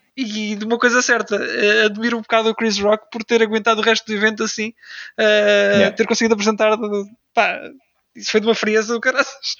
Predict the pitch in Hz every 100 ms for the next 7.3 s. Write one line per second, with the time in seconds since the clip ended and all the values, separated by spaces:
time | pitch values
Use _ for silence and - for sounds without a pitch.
0 | - - 135 254 247 254 226 117 120 196
1 | - 120 101 123 120 117 117 117 117 123
2 | - 127 107 117 127 - 98 95 95 92
3 | 95 - 92 - 98 - 104 190 190 -
4 | - - - - - 117 107 107 107 107
5 | 110 110 107 107 104 101 - 95 92 -
6 | - 95 95 92 98 95 95 92 90 92
7 | - 95